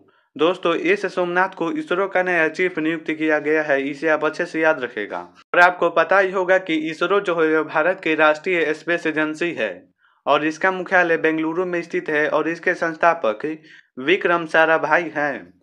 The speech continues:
और इसका स्थापना हुआ था पन्द्रह अगस्त उन्नीस सौ उनहत्तर को। इन सभी पॉइंट को आप अच्छे से याद रखेगा। और हमारा अठारहवाँ क्वेश्चन है कि हेनेले पासपोर्ट इंडेक्स दो हज़ार बाईस में भारत किस स्थान पर रहा?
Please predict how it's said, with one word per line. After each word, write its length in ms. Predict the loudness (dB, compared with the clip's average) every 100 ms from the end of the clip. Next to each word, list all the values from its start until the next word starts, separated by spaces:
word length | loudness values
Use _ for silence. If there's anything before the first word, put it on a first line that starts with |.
| _ -20 _
और 160 | 0 0
इसका 320 | 0 4 2
स्थापना 400 | 4 0 0 0
हुआ 220 | 0 0
था 160 | 2 0 0
पन्द्रह 360 | -2 0 0
अगस्त 300 | 2 0 0
उन्नीस 200 | -2 -2
सौ 100 | -2
उनहत्तर 420 | -4 -4 -2 -4
को। 360 | -2 -4 -4 -12 -20 _ _
इन 120 | -8
सभी 260 | -4 -2 0
पॉइंट 280 | 0 0 2
को 60 |
आप 160 | 0 2
अच्छे 240 | -2 -2
से 140 | -2 2
याद 240 | 2 2
रखेगा। 440 | -4 -4 -8 -8 -10 _ _ _ _ -2
और 200 | 0 2
हमारा 420 | 2 2 4 4
अठारहवाँ 460 | 2 0 0 0 -2
क्वेश्चन 420 | -2 -2 -2 -2
है 120 | -4
कि 200 | -4 -4
हेनेले 440 | -2 -2 0 0 4
पासपोर्ट 540 | 4 4 2 -2 -2
इंडेक्स 440 | -4 -4 -4 -4 -4
दो 120 | -2
हज़ार 300 | 0 0 2
बाईस 280 | 2 2 -2
में 320 | -6 -8 -12 -20 _ _ _
भारत 460 | -2 4 4 4 0
किस 280 | -4 -2 -2
स्थान 320 | -4 2 2
पर 160 | 2 0
रहा? 340 | 2 0 -2